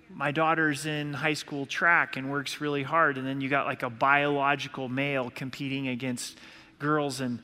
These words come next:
it just wrecks girls, girls' sports, right? But you're reading this and you're going, "Man, our world is crazy." <laughs> Our world, unfortunately, is, is changing in all of these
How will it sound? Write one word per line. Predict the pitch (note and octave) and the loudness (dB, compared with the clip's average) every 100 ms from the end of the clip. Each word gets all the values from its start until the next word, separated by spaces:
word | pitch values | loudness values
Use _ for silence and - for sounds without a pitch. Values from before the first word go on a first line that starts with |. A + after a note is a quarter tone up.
| - | -10
it | - | -4
just | D#3 F3+ | 0 0
wrecks | C#3+ C3+ C#3+ D#3+ - | -2 2 2 2 -4
girls, | - C#3 C#3+ C#3 B2+ - | -6 -2 0 0 -4 -8
girls' | C3+ C3 B2 | -4 -4 -4
sports, | - - A3 E3 - - - | -8 -4 -2 -2 -4 -12 -6
right? | A#2+ E3+ - - - - - - - - _ - | -2 -2 -4 -18 -20 -20 -20 -20 -20 -20 _ -12
But | D3+ F#3+ | -2 0
you're | F#3 | 2
reading | E3+ A#3+ D4 G3+ | 4 4 4 2
this | D3+ D#3 - | 2 0 -2
and | D#3+ | -2
you're | E3 | -2
going, | D#3+ E3 D3+ D#3+ | 0 0 0 0
"Man, | C4 D4+ C#3 C3+ - | 0 0 -2 -4 0
our | D#3+ A#3 | 4 4
world | F#3 B3 A#3+ | 4 0 0
is | F3+ - | -2 -4
crazy." | - G3+ G#3+ C#3+ A2 - | 0 0 0 -2 -6 -8
<laughs> | - - - _ _ - - - D3 | -14 -16 -18 _ _ -20 -20 -4 2
Our | E3+ | 2
world, | E3 A3 A3 | 4 4 4
unfortunately, | F#3 E3+ - G3 - F3+ E3 D#3+ D3 | 2 -2 -2 -2 -2 -4 -4 -2 0
is, | C#3 - - | -2 -4 -10
is | D3+ C#3 | -6 -4
changing | - - F#3+ A3 F#3 C3+ C3 | -2 0 2 2 2 0 -2
in | C3 | -2
all | C#3 D3 F3+ F#3+ F3+ | -2 2 2 4 2
of | D3 | 0
these | E3 D#3+ C#3+ | 0 0 -2